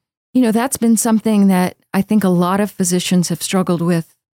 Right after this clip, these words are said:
And I think sometimes when we don't understand something, it's easier to blame the person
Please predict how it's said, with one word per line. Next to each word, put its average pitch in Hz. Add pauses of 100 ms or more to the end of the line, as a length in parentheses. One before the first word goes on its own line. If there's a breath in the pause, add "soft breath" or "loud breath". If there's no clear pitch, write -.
(120)
And 302
I 392
think 523
sometimes 302
when 226
we 220
don't 226
understand 202
something, 202
it's 180
easier 180
to 165
blame 180
the 190
person 214